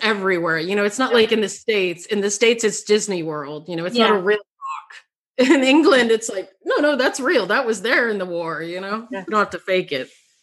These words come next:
Speaker 2: Especially Edinburgh. I don't know if you guys have had a chance to travel to
Speaker 1: Yes.
Speaker 2: Scotland. It's
Speaker 1: Yes.
Speaker 2: very Harry Potter-esque and,
Speaker 1: Yeah,
Speaker 2: um,
Speaker 1: Scotland is
Speaker 2: great.
Speaker 1: so beautiful. I,
Speaker 2: Yeah.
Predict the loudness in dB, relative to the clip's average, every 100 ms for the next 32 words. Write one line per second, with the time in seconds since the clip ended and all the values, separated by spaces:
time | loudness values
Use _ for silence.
0 | _ -12 -10 2 2 4 0 4 4 4
1 | 2 0 2 0 -2 0 0 -2 -4 0
2 | 0 -2 -4 -4 -4 -4 -4 -8 -6 -4
3 | -4 -2 -2 0 -2 -4 -6 -10 -14 -6
4 | -4 -4 -10 -6 -2 2 2 2 2 2
5 | 2 -4 -8 -4 -6 -6 -12 -18 -20 -14
6 | -12 -12 -14 -2 0 0 0 0 2 2
7 | 0 0 -2 -2 -2 0 2 0 0 -2
8 | -4 -8 -14 -16 -6 -2 2